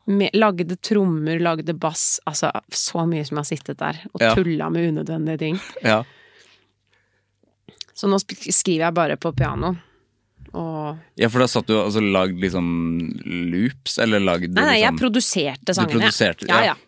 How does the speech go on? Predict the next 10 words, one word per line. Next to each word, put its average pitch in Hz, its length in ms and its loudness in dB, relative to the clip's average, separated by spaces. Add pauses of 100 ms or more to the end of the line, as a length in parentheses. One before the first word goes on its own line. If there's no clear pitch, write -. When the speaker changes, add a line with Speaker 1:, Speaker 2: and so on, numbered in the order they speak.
(140)
Speaker 2:
Vi, - 240 0
vi, 113 120 2 (200)
<laughs> - 180 -6
ja, 117 140 4
da 101 180 -2
gjør 92 240 2
du 90 80 -2
ferdig. 92 300 -2
Speaker 1:
Tenkte 208 420 2
at 180 60 -10